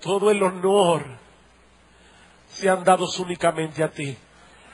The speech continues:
Porque te lo pedimos precisamente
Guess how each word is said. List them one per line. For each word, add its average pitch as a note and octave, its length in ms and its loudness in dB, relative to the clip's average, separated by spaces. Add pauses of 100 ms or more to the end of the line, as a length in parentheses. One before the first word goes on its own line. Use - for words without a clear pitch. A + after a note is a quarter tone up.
(1400)
Porque - 200 -10
te D#3+ 120 -4
lo D#3+ 100 -2
pedimos F3 440 -2
precisamente E3 1080 -4